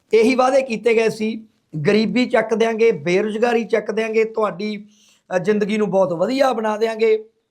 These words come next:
ਅੱਜ ਵੀ ਇਹੀ ਕਹੀ ਜਾਂਦੇ ਨੇ, "ਗਰੀਬੀ ਚੱਕ ਦਿਆਂਗੇ, ਬੇਰੁਜ਼ਗਾਰੀ ਚੱਕ ਦਿਆਂਗੇ।" ਉਹੀ, ਉਹੀ ਉ-, ਉੱਥੇ ਕਿਤੇ ਘੁੰਮੀ ਜਾਂਦੇ ਨੇ ਕਿਉਂਕਿ ਕੀਤਾ ਕਤਰਿਆ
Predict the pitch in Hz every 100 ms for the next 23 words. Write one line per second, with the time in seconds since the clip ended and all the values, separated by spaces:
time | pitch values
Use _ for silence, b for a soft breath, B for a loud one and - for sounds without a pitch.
0 | _ _ _ _ _ 185 180 214 226 214
1 | 196 202 208 208 202 196 202 175 185 160
2 | 190 190 185 180 180 190 185 185 160 170
3 | 170 170 185 180 156 165 156 165 185 190
4 | 185 175 151 b b b b b _ 269
5 | 269 285 269 254 285 247 - 247 254 -
6 | 269 254 240 226 165 156 147 143 139 123
7 | _ _ _ _ _ _ _ _ - 247
8 | 277 240 208 240 233 214 214 208 214 -